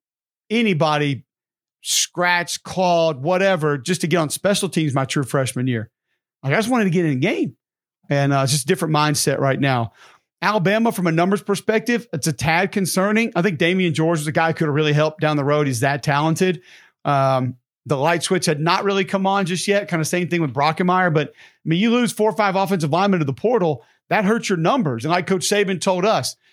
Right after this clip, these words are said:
so when we have all these second team guys go to the portal, we bring in new guys, and then we're re-coaching starting from the ground floor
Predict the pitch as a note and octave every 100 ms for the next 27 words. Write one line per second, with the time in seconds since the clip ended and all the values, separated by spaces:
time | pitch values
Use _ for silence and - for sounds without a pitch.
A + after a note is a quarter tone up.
0 | _ - F3 D#3+ E3 G#3+ G3 F3+ F3 E3
1 | - A#3 G3+ F#3+ F#3 D#3+ D#3+ D#3 E3+ D3
2 | C#3 A3+ A#3 F3+ D#3+ F3 G3 F#3+ D#3+ F#3
3 | B3+ F3+ D#3+ D#3 D3+ - _ _ _ _
4 | E3 E3 D#3 D3+ G#3+ D#3+ F3 G#3+ A3 -
5 | G3 G#3+ - E3 D#3 - F3 E3+ D#3+ D#3
6 | C3+ D3+ F3 F3 B2+ G3 A#3 F3+ D#3